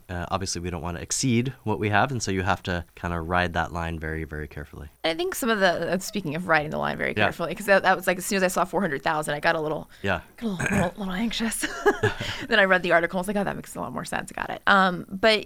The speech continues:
Speaker 2: there was another one with a school construction planning budget that you
Speaker 1: Yes.
Speaker 2: guys reallocated towards repairs of schools.
Speaker 1: That's right.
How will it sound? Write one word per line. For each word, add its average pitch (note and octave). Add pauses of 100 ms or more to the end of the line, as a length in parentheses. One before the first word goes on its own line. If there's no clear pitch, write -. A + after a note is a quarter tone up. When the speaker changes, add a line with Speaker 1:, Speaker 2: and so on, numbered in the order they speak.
(140)
Speaker 2:
there A#3
was B3+
another B3
one A3
with G3
a F#3+
school A#3
construction F#3+
planning F3+
budget G#3+
that G3
you F#3+
Speaker 1:
Yes. F#3
Speaker 2:
guys F#3+
reallocated F3+
towards F3+
repairs G3
of B3
schools. D3+
Speaker 1:
That's -
right. C#3+